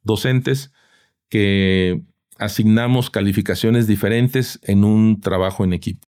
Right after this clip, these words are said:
Precisamente para que ellos evitaran, curiosamente, no sé si se dan cuenta, pero lo que hacían estos muchachos, y probablemente siguen haciendo en muchas universidades, su inteligencia artificial eran sus compañeros.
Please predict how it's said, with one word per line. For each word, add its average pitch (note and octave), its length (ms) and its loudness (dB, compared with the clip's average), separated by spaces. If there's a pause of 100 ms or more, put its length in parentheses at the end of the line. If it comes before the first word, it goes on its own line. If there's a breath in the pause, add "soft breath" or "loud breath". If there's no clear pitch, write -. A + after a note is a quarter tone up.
(760)
Precisamente A#2 760 0
para A#2 440 -6
que C3 120 -2
ellos C#3 360 0
evitaran, B2 560 0
curiosamente, C#3 680 0
no A#2+ 120 2
sé B2+ 160 0
si A#2+ 120 -6
se A2+ 120 -2
dan A#2 160 0
cuenta, G2+ 420 -4 (640)
pero G#2 680 0
lo A2 180 2
que A#2 100 -2
hacían D3 280 0
estos E3 240 0
muchachos, A#2 640 -2
y A#2 80 -2
probablemente A#2 580 0
siguen A2+ 300 2
haciendo G#2+ 340 0
en G2 60 2
muchas G2 280 -2
universidades, F#2+ 840 -2 (680)
su - 220 -2
inteligencia A#2+ 720 0
artificial B2+ 800 -2
eran B2 220 0
sus - 180 -6
compañeros. G#2+ 720 -2